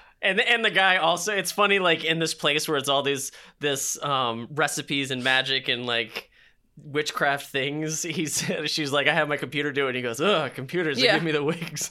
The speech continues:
Speaker 1: <laughs>
Speaker 2: Yeah,
Speaker 1: He's,
Speaker 2: so
Speaker 1: like,
Speaker 2: funny.
Speaker 1: scared of computers.
Speaker 2: <laughs>
Speaker 1: Um, but I,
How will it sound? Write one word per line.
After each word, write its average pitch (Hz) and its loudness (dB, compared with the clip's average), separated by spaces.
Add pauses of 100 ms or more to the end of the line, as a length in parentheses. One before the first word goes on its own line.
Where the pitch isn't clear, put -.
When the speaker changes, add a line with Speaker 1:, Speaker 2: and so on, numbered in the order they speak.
Speaker 1:
<laughs> 233 -2
Speaker 2:
Yeah, 277 6 (120)
Speaker 1:
He's, 214 -2
Speaker 2:
so 277 6
Speaker 1:
like, 247 0
Speaker 2:
funny. 220 4
Speaker 1:
scared 190 6
of 180 0
computers. 185 0
Speaker 2:
<laughs> 302 2
Speaker 1:
Um, 165 2
but 233 2
I, 247 2